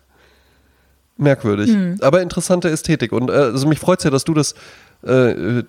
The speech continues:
Speaker 1: dass du das auch so, so, so da drin siehst, weil das, das war wirklich, wo ich so dachte, „Warum sieht das alles so aus? Warum ist das alles so gemacht? Das kann doch kein Zufall sein.“
Speaker 2: Mhm, mhm. Interessant. <clears throat> So tief
Speaker 1: Ja.
Speaker 2: bin ich da gar nicht rein, aber es ist alles total schlüssig.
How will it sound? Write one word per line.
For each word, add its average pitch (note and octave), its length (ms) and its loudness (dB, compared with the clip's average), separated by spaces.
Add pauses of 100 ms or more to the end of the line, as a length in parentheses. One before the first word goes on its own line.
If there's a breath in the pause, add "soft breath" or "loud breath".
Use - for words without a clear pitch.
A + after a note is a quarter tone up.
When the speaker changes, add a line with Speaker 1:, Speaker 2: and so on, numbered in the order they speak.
(1080)
Speaker 1:
dass C#3+ 180 -2
du - 80 0
das D3 160 0
auch D3+ 100 4
so, D3 160 0
so, A#2+ 560 0
so B2 180 0
da B2+ 100 4
drin B2 240 0
siehst, C#3 400 -2
weil A2 100 4
das, - 180 0 (260 loud breath)
das - 160 0
war A#2+ 160 4
wirklich, - 360 0
wo A#2+ 80 0
ich A2+ 80 -2
so - 80 -6
dachte, A#2+ 340 -2
„Warum F3+ 360 2
sieht F3 220 -4
das E3 140 -2
alles D#3 320 -2
so D3 140 -2
aus? C#3+ 340 0 (220 loud breath)
Warum D3+ 340 0
ist D#3 160 -2
das E3 100 0
alles D#3+ 200 -2
so D3 80 -2
gemacht? D3 240 0
Das B2+ 120 -4
kann F3 200 -4
doch E3 120 -6
kein D3+ 200 -4
Zufall B2 420 -2
sein.“ F3 360 0
Speaker 2:
Mhm, E3+ 80 -6
mhm. C#3+ 260 -6
Interessant. C4 460 -2 (300 loud breath)
<clears throat> E4 460 4
So B3 160 2
tief D#4+ 140 2
Speaker 1:
Ja. F3 80 6
Speaker 2:
bin C4 80 6
ich A#3+ 80 0
da A#3+ 120 4
gar A#3 120 2
nicht A#3 160 0
rein, A3 220 2
aber G#3 320 0
es G#3 200 -2
ist G#3 200 -8
alles A#3 220 0
total A3+ 240 -6
schlüssig. - 480 -6